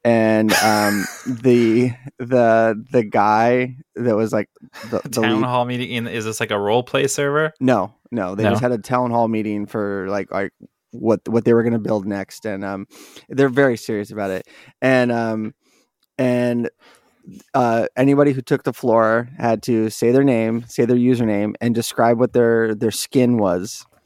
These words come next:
Speaker 1: And, uh, this guy comes up and he's like, "Hi, I'm so-and-so, blah, blah, blah. Um, my skin is, uh, uh, uh, as you, as you can, as you can see, Captain Falcon, but, uh, um,
Speaker 2: <laughs>
Speaker 1: Captain Falcon from Super Smash Bros. Melee,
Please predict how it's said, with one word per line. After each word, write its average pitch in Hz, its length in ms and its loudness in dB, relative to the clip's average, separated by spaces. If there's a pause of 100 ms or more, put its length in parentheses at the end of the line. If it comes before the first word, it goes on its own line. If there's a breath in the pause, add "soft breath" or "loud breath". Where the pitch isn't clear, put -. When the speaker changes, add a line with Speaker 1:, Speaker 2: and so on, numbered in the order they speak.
(540 soft breath)
Speaker 1:
And, 117 320 2
uh, 110 200 0
this 117 180 -4
guy 117 180 0
comes 120 220 -4
up 110 160 -2
and 110 80 -2
he's 107 140 -6
like, 107 200 -4
"Hi, 135 380 4
I'm 117 160 0
so-and-so, 147 840 2 (440 soft breath)
blah, 101 120 -4
blah, 98 100 -6
blah. 143 460 4 (200)
Um, 113 220 -4
my 117 140 -4
skin 131 440 -4
is, 117 220 -6
uh, 127 60 -2
uh, 104 840 -4 (180)
uh, 104 220 -10 (260)
as 120 200 -4
you, 120 80 -2 (100)
as 127 220 2
you 131 100 2
can, 120 380 -4
as 131 180 2
you 143 80 0
can 135 140 -2
see, 131 320 0
Captain 135 360 -2
Falcon, 131 520 0
but, 117 240 -2
uh, 107 200 -2 (360 soft breath)
um, 104 320 -2 (200 loud breath)
Speaker 2:
<laughs> - 200 -20
Speaker 1:
Captain 165 260 0
Falcon 156 380 2
from 127 360 0
Super 147 320 -4
Smash 135 280 0
Bros. 127 200 -2
Melee, 123 540 0